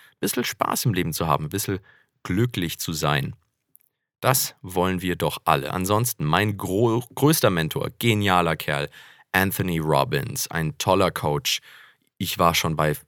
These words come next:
wahrscheinlich bei allen Seminaren mittlerweile. Was ich mich auf jeden Fall noch vornehmen möchte, ist Platinum Partner, um mal intensiv mit dem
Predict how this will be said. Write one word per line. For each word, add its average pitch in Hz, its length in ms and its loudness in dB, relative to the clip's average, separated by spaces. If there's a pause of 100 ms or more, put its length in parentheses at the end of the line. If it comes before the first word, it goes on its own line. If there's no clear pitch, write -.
(160)
wahrscheinlich 80 400 0
bei 76 160 0
allen 82 420 0 (100)
Seminaren 85 480 0
mittlerweile. 78 640 0 (360)
Was - 140 -2
ich 98 40 -4
mich 95 140 2
auf 82 100 2
jeden 87 140 0
Fall 85 160 0
noch 80 120 -2
vornehmen 85 380 -2
möchte, 80 240 -2
ist - 140 -8
Platinum 87 340 0
Partner, 80 320 -2
um 80 80 -2
mal 76 140 -2
intensiv 87 760 -8
mit 82 180 -6
dem 76 220 -2